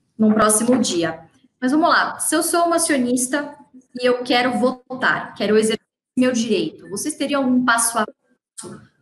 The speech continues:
O que que eu faço primeiro? Como que é? Como que funciona? Principalmente agora que é tudo à distância, eu não posso ir fisicamente.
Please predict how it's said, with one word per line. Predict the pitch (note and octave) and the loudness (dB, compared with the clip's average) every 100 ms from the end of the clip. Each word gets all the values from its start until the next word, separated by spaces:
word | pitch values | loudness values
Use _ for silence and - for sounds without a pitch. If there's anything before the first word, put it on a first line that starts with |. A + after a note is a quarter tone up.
| _ | _
O | - | -12
que | - | -10
que | D#4+ | -6
eu | E4+ | -6
faço | - C#4 B3+ C4 - | -2 0 0 -2 -6
primeiro? | B3 A3 F3+ E3 | 0 2 2 -2
Como | - C#4 D#4 | -2 -2 -2
que | - | -2
é? | |
Como | G#3+ D4 - | -2 -2 -2
que | |
funciona? | - D4 C4+ - C4 A3+ | -4 -2 0 2 2 2
Principalmente | A3 D4 - C#4 C#4 C4+ | 2 0 0 2 2 2
agora | A3+ A#3+ A#3+ | 2 2 2
que | A3 | -2
é | |
tudo | G#3+ C4 B3 | -6 -6 -8
à | |
distância, | G3+ G3 - - A#3+ A3+ G#3+ | -6 -6 -6 -4 -4 -4 -6
eu | |
não | G3+ | -6
posso | G#3 G#3+ G#3+ | -4 -4 -2
ir | G#3+ | -4
fisicamente. | G#3+ G#3+ G3 - - A3 A3 G#3 G#3 - | -4 -4 -6 -8 -4 -2 2 0 -2 -10